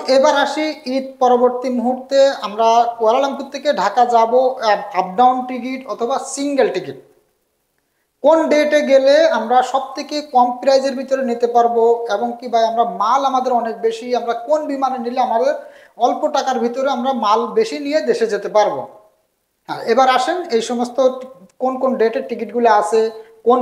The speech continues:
বিমানে কত রিঙ্গিট, সেগুলি এখন আমি আপনাদেরকে জানিয়ে দেওয়ার চেষ্টা করব। দর্শক, এই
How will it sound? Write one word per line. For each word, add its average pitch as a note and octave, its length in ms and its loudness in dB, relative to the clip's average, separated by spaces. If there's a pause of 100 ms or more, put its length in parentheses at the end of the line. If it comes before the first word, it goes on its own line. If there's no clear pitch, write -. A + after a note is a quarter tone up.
বিমানে A3 300 0 (120)
কত G#3 120 -2 (120)
রিঙ্গিট, A3 380 -4 (380)
সেগুলি A#3 280 0 (100)
এখন A#3+ 200 0
আমি G#3+ 160 -4
আপনাদেরকে A3 360 -4 (100)
জানিয়ে G3 300 0
দেওয়ার F#3 260 2
চেষ্টা F#3+ 260 -4
করব। C#3 160 -8 (880)
দর্শক, B3 240 4 (180)
এই C#4 60 4